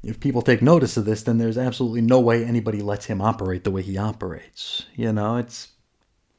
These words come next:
I hate the word problematic, but I feel like it kinda is. If we want to, if we're looking at, like, longevity and telling these stories, uh, forever,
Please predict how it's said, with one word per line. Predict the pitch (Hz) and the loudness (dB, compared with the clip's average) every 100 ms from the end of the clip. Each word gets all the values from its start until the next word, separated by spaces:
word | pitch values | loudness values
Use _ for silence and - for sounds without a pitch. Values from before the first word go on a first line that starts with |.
| _ - | _ -16
I | - - 143 | -10 -6 -2
hate | 123 135 | 0 0
the | 139 | 2
word | 120 123 117 | 4 2 4
problematic, | 131 131 120 113 120 127 127 | 2 2 2 2 2 0 -2
but | 113 110 110 - - - _ _ _ _ _ | -4 -4 -8 -20 -20 -20 _ _ _ _ _
I | 104 | -10
feel | - 123 | -2 0
like | 113 117 | 0 -2
it | |
kinda | - 117 113 117 | -6 -4 -4 -2
is. | 120 110 - - | -2 -4 -6 -8
If | 110 - - | -8 -8 -4
we | 117 | 0
want | 113 113 113 | 2 0 0
to, | - 110 110 113 110 | 0 2 4 2 0
if | - | 0
we're | 160 | 2
looking | 180 175 | 2 2
at, | 151 | 2
like, | 131 127 | 0 0
longevity | 120 123 107 120 113 101 101 | 4 4 4 2 0 -4 -6
and | 107 | -4
telling | 131 120 | -2 0
these | 110 107 | 0 -2
stories, | 110 110 107 107 98 98 - - - | -2 0 0 0 -4 -8 -12 -14 -16
uh, | - - 107 110 | -16 -14 -14 -8
forever, | - 113 135 113 - 120 | -2 2 4 2 -2 -12